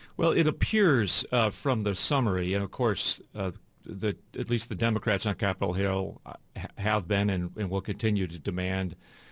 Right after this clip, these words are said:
uh, production of the entire report. But it's clear from the four-page summary that the special counsel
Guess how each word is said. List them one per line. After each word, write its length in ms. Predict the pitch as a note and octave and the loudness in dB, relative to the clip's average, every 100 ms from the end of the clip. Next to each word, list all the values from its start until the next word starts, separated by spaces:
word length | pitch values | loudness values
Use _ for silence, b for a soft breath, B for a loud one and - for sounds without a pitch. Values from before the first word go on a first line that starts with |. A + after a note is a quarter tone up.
| B B B | B B B
uh, 140 | - F2+ | -6 -4
production 500 | A2 G2 F#2+ - F#2+ | -2 0 0 0 -2
of 80 | |
the 100 | F2 | 0
entire 380 | F2+ - G#2 F#2 | 0 0 2 2
report. 720 | E2+ F2 - - B2 F#2 E2+ - b b b | -2 -6 -6 0 2 2 0 -8 b b b
But 120 | - B2 | 0 0
it's 140 | - | 0
clear 340 | - E3 E3 B2+ | -2 2 2 2
from 380 | - C3 A#2 | 0 2 2
the 100 | G2+ | 2
four-page 640 | F#2 - A#2 G#2+ A2+ G2 - | -2 -2 -2 0 0 0 0
summary 580 | - A2 G#2+ G2 F#2+ - | 0 2 2 2 0 -4
that 380 | E2+ F#2+ F#2+ F#2 - - | -2 0 2 -2 -6 -14
the 600 | G2 G2+ F#2+ F#2+ F#2+ F#2+ - | -4 0 0 0 -2 -4 -6
special 360 | - - B2 B2+ | -4 0 0 -2
counsel 560 | - G#2+ G2+ A2 G2+ | -2 -2 0 0 -2